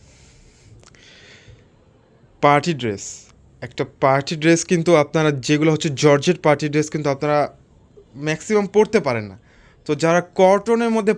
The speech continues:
পার্টি ড্রেস চাচ্ছেন, আজকে দুইটা ডিজাইন, দুইটা কালেকশন আমরা আপনাদের জন্য নিয়ে আসলাম। দুইটা ড্রেস এতটা চমৎকার, দুইটা ড্রেস,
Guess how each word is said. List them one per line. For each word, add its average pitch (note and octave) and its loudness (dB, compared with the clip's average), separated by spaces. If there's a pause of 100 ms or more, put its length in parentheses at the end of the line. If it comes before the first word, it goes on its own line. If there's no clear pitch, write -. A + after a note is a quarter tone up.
পার্টি F#3 0
ড্রেস E3+ 0
চাচ্ছেন, C3+ -4 (480)
আজকে - -6 (200)
দুইটা D3+ 0 (160)
ডিজাইন, D#3 0 (480)
দুইটা D#3+ 0
কালেকশন D#3 -2
আমরা C#3+ -2 (120)
আপনাদের C#3 -6
জন্য C3+ -8
নিয়ে C#3+ -2
আসলাম। G#2 -12 (680)
দুইটা E3 2 (100)
ড্রেস E3 2 (300)
এতটা G3 0 (220)
চমৎকার, G3+ 2 (100)
দুইটা G3+ 0 (100)
ড্রেস, B2+ -2